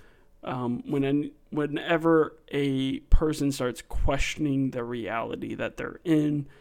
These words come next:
it does weird cuts. Um, it happens again in episode three, but that, like, in episode three's, it doesn't do a rewind. It literally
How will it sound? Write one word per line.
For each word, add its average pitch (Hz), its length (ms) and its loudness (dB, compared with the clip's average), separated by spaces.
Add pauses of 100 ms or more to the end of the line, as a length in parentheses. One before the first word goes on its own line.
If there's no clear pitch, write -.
(240)
it 160 140 -4
does 143 240 -2
weird 127 400 -6
cuts. - 500 -12 (560)
Um, - 320 -10 (420)
it 139 140 -2
happens 143 380 0
again 139 260 0
in 131 140 0
episode 127 480 -6
three, 156 320 4
but 135 260 -4
that, 151 260 0 (140)
like, 139 200 -6
in 131 140 0
episode 143 540 -4
three's, 175 580 2 (340)
it 143 60 -8
doesn't 156 260 4
do 160 120 6
a 151 100 6
rewind. 139 640 2
It 131 220 -6
literally 156 840 6